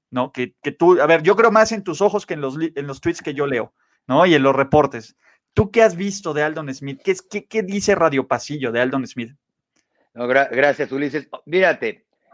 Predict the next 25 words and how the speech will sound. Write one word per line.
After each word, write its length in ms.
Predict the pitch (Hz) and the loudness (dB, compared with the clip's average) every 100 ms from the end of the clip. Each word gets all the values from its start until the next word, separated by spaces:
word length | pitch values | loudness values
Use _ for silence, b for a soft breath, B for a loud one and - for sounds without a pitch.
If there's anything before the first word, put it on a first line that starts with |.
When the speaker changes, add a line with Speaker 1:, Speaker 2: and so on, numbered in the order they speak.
| - | -20
Speaker 2:
yo 160 | 139 165 | -4 -2
creo 140 | 240 | -2
que 80 | 208 | -4
el 80 | 175 | -6
muchacho 400 | 143 180 180 160 | -4 -4 -4 -4
viene 260 | 135 165 156 | -6 -8 -6
también, 380 | 117 117 139 | -8 -6 -8
está 180 | 127 143 | -6 -8
sorprendiendo 540 | 131 127 113 110 131 123 | -6 -8 -6 -10 -8 -10
a 100 | - | -8
tantos, 560 | 123 123 233 - _ _ _ _ _ _ _ _ | -10 -6 -8 -8 _ _ _ _ _ _ _ _
que 280 | 135 135 _ | -10 -10 _
cada 240 | 220 240 | -2 0
entrenamiento 540 | 220 170 139 151 165 160 | 0 -4 -8 -8 -10 -12
que 80 | 147 | -10
ha 20 | |
estado 240 | 147 135 | -8 -6
ahí 180 | 156 254 | -6 -8
lo 140 | 202 | -12
tienen 280 | 151 170 160 | -10 -12 -12
puliendo 400 | 120 131 151 156 | -12 -10 -8 -8
con 140 | 120 107 | -12 -14
el 100 | 101 | -14
primer 260 | 110 117 | -10 -8
equipo. 320 | 117 - _ | -8 -10 _